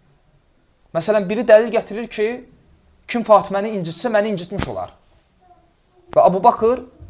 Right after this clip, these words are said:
fədəki Fatiməyə vermədi, Fatiməyə incitdi. Deməli, Allah Rasulunu incitdi. Allah Rasulunu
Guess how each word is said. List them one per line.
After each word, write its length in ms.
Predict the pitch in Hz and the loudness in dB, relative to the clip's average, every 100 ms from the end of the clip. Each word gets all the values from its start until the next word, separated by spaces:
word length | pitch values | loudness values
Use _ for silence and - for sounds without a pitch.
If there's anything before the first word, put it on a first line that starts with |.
| - - _ - | -20 -20 _ 2
fədəki 480 | 202 196 196 - 233 269 277 - _ _ - | 4 6 4 2 -4 -4 -8 -20 _ _ 4
Fatiməyə 420 | 202 196 208 233 | 4 4 0 2
vermədi, 400 | 240 226 202 240 | 4 4 2 2
Fatiməyə 480 | 233 208 208 226 220 | 4 4 4 0 0
incitdi. 440 | 147 147 - 135 - - _ _ | -4 -6 -2 -2 -2 -12 _ _
Deməli, 340 | 202 202 208 262 | 4 6 6 6
Allah 300 | 196 196 226 | 4 8 8
Rasulunu 340 | 196 - 170 180 | 8 2 -6 -6
incitdi. 480 | 127 123 - 127 - - - | -6 -8 -4 -4 -4 -16 4
Allah 300 | 180 220 269 | 6 8 6
Rasulunu 380 | 240 - 233 | 4 2 -2